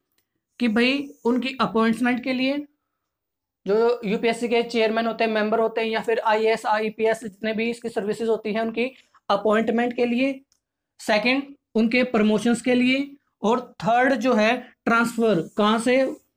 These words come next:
वन सर्विस से दूसरी सर्विस में जाने के लिए ट्रांसफर की जो है रिकमेंडेशन दे सकती है, एडवाइस दे सकती है, पर प्रेसिडेंट को जो है बाइंडिंग नहीं कर सकती यूपीएससी। लास्ट पॉइंट देखते हैं,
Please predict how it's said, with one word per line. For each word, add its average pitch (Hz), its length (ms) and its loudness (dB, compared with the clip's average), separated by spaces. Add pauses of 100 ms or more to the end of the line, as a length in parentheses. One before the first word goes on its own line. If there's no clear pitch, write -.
(140)
वन 220 200 2
सर्विस 220 380 0
से 262 260 0 (320)
दूसरी 226 300 0
सर्विस 214 320 -2
में 214 120 -4
जाने 202 260 0
के 214 100 -2
लिए 214 180 0
ट्रांसफर 220 400 -4
की 247 420 -6 (220)
जो 202 120 0
है 240 460 0
रिकमेंडेशन 220 720 0
दे 202 100 0
सकती 214 320 -6
है, 220 60 -4
एडवाइस 214 420 0
दे 208 120 0
सकती 208 320 -8
है, 220 160 0 (360)
पर 240 260 2 (440)
प्रेसिडेंट 226 560 2
को 226 140 -2
जो 208 140 0
है 233 300 2 (320)
बाइंडिंग 214 600 0 (180)
नहीं 185 300 0
कर 208 120 -2
सकती 190 320 -10
यूपीएससी। 175 600 -8 (1900)
लास्ट 214 220 2
पॉइंट 254 180 2
देखते 233 240 0
हैं, 277 240 0